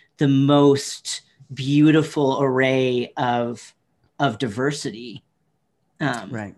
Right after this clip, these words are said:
Speaker 1: you think about, you know, I have a three color or four color rainbow behind me, but
Speaker 2: Right.
Speaker 1: actually the prism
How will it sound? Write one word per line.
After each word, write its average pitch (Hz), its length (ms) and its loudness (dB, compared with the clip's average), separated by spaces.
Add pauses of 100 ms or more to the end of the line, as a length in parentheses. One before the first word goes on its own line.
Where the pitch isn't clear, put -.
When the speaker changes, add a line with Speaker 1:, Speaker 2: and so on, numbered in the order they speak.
(200)
Speaker 1:
you 120 100 -16
think 135 180 0
about, 117 360 0
you 135 80 -2
know, 110 160 -4
I 135 80 -2
have 135 160 0
a 110 80 -4
three 147 240 0
color 131 340 -2
or 107 60 -8
four 143 220 -8
color 135 320 -6
rainbow 135 540 -2
behind 135 420 -2
me, 113 200 -10 (320)
but 156 120 2
Speaker 2:
Right. 143 60 4
Speaker 1:
actually 147 420 0
the 120 120 -4
prism 151 720 0